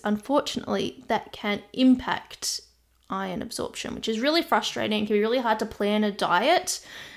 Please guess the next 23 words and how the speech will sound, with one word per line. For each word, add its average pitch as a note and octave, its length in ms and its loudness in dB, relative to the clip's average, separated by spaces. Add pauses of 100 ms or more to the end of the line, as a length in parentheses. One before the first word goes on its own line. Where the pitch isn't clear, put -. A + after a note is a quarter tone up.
(120)
around G3 540 6 (100)
this, - 480 0 (160)
um, G#3 480 2
to - 180 -4
be G#3+ 80 2
able G3 160 2
to G3+ 60 -8
consume - 360 -2
enough F#3 200 -2
iron F#3+ 300 0
and - 120 -6
increase G#3 400 -8
your - 120 -4
iron A3 360 2
levels. - 560 -6 (360)
So D4 240 4 (120)
speaking D#4 600 -4
of C4+ 140 -2
iron G#3 300 -2
levels, A#3+ 400 -4
how - 340 -4
much D#4+ 260 -4
iron A3+ 540 0